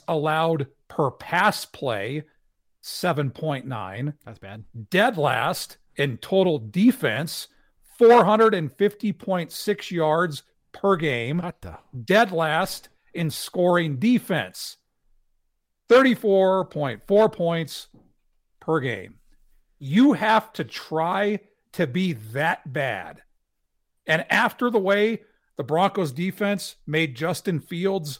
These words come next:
Speaker 1: look like Patrick Mahomes, as a commenter on my story at Mile High Report on Monday said, the Broncos defense is now going to make Patrick Mahomes look like Patrick Mahomes.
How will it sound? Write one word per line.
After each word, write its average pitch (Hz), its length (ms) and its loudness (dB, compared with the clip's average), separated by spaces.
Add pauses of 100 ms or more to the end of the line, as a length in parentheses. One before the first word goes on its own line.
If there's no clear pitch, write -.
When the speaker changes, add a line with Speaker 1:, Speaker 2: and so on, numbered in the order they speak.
(160)
Speaker 1:
look 165 240 -4
like 165 260 -2
Patrick 165 400 -4
Mahomes, 147 640 -4 (420)
as 147 160 -2
a 151 60 0
commenter 190 720 0
on 160 140 0
my 156 180 0
story 165 400 -2
at 156 100 -2
Mile 147 240 0
High 143 120 0
Report 160 360 0
on 139 140 0
Monday 160 340 -2
said, 175 440 -4 (320)
the 139 80 -6
Broncos 196 440 2
defense 175 520 -4
is 147 160 -6
now 175 160 0
going 170 320 -2
to 165 80 -6
make 165 240 -4
Patrick 180 400 -4
Mahomes 139 600 -2 (580)
look 139 260 -2
like 151 220 2
Patrick 131 400 -4
Mahomes. 95 500 -16